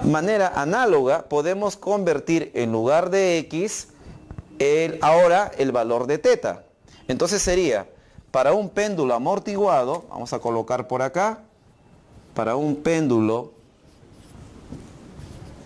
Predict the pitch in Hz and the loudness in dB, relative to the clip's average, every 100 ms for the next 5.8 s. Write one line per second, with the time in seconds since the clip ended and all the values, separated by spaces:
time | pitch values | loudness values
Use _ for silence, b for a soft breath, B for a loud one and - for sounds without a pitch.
0 | - - - 101 120 175 156 175 160 147 | -20 -10 -4 0 2 0 2 2 4 2
1 | 120 110 160 - _ _ _ _ _ - | 0 0 -2 -6 _ _ _ _ _ -20
2 | - - - - - - - - - - | -20 -20 -20 -20 -20 -20 -20 -20 -20 -20
3 | - - - - - - - - - - | -20 -20 -20 -20 -20 -20 -20 -20 -20 -20
4 | - - - - - - B B B B | -20 -16 -14 -10 -10 -12 B B B B
5 | - 147 180 147 101 - - | 0 0 0 0 -2 -4 -6